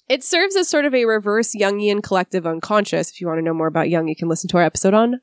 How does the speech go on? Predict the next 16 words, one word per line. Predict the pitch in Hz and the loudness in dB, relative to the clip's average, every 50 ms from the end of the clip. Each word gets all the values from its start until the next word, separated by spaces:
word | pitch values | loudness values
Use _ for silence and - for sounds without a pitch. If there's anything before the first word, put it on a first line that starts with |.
| _ - | _ -8
Venom. | 160 170 160 - - - - 190 196 _ - - - - - - - - - - | -4 -2 -2 -2 -2 -2 -2 -4 -4 _ -12 -12 -12 -12 -16 -16 -14 -14 -10 -4
Uh, | - 240 247 247 233 226 220 214 202 196 190 190 - - | -2 0 0 0 0 2 2 2 2 2 0 -2 -2 -2
in | 220 247 254 | -2 0 0
that | 254 262 240 - | 0 0 0 2
instead | 247 285 - - 320 302 302 | 0 0 0 0 -2 0 0
of | 320 339 294 - | 0 0 -2 0
being | 277 262 269 262 262 240 | 0 0 0 0 0 -2
the | 247 | -2
collective | 240 - 240 220 202 208 - 214 196 | -2 -2 0 0 0 0 0 -2 -2
wellspring | 196 185 180 180 190 185 - - 196 190 185 180 | 0 0 2 2 2 0 0 0 0 0 0 0
from | 180 196 180 180 | -2 -2 -2 0
which | 175 170 - - _ - | 0 -2 -2 -4 _ -4
cultural | - 208 190 175 - 185 175 | -2 -2 0 0 2 2 2
ideas | 175 175 170 170 160 160 156 160 | 2 0 0 -2 -2 -2 -2 -4
spring | - - - 170 160 170 | -4 -4 -4 -4 -4 -4
forth, | - - 320 349 330 330 - | -4 0 0 2 2 0 0